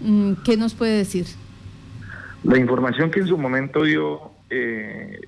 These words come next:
Speaker 2: precisamente la, la, eh, el, el gerente a una invitación que le hizo a los, a los diputados que pertenecemos a la Comisión de Salud, es que la, el, el contrato de, de, de tercerización iba hasta el mes de marzo. Esto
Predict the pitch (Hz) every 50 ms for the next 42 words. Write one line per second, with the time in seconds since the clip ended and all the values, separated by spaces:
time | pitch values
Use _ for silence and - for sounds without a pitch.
0 | - - 117 113 113 - 135 135 147 156 160 160 143 127 113 - 110 110 107 104
1 | 82 - - - - 107 110 110 107 104 104 104 101 95 - - - - - -
2 | - - - - - - - - - - - - 117 110 - 117 113 113 117 117
3 | - 117 110 113 113 113 127 135 147 147 151 156 156 - - - - - - 117
4 | 117 127 139 147 143 135 117 107 104 - 123 120 151 131 120 120 135 127 120 -
5 | - - 113 110 113 107 110 107 - - 107 - 120 127 135 - - - - 113
6 | - - 110 110 110 120 127 135 135 117 113 113 - 110 107 104 113 113 123 120
7 | 110 107 113 123 - - - - - - - - - - - - - 117 113 -
8 | - 143 139 139 139 131 127 120 110 - - - - - - - - 117 110 110
9 | 110 107 107 110 - 110 110 - 113 110 110 - 123 127 127 - 151 147 147 135
10 | 123 117 107 107 107 110 107 107 104 101 85 95 95 107 104 - 107 107 - -
11 | 107 107 104 104 107 120 131 139 139 139 - 127 110 110 117 123 123 123 131 135
12 | 139 139 - - - - - - - - - - - - - - - - - -
13 | - - 151 147 - 147 143